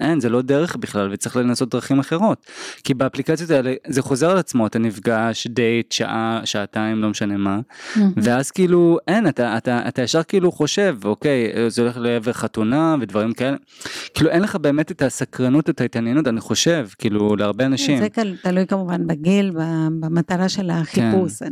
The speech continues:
Speaker 2: אני, שוב, אני, האפליקציה היא כלי להפגיש בין שני אנשים שלא היו נפגשים בנסיבות, אה, אה,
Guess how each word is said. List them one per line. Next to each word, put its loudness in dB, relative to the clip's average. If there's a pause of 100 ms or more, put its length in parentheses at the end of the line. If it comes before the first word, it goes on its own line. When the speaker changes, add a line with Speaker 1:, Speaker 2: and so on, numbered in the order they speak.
Speaker 2:
אני, 0 (160)
שוב, 0 (100)
אני, 0
האפליקציה 0
היא 0 (140)
כלי 2 (540)
להפגיש 0
בין -2
שני 2
אנשים 2
שלא 0
היו 2
נפגשים 0
בנסיבות, 0
אה, 0 (680)
אה, 2